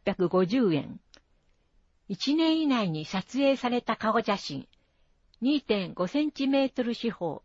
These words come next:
一枚。年齢がわかるもの、健康保険証など。助成券、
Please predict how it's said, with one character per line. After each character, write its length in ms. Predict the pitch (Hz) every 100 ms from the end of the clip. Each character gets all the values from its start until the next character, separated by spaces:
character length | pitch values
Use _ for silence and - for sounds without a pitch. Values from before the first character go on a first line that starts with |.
| -
一 260 | 175 -
枚。 260 | 196 131 - _ _ _ _ _ _ _ _ 190
年 280 | 226 302
齢 240 | 302 285 277
が 120 | 254
わ 140 | 247
か 160 | 220 269
る 80 | 220
も 140 | 170
の、 200 | 147 135 _ _ _ _ _ -
健 160 | 269
康 320 | 285 294 277
保 80 | 262
険 260 | 254 277 254
証 260 | - 185 160
な 160 | 165
ど。 160 | - - _ _ _ _ _ _ _ _ _ -
助 140 | 202
成 260 | 196 294 269
券、 280 | - 160 143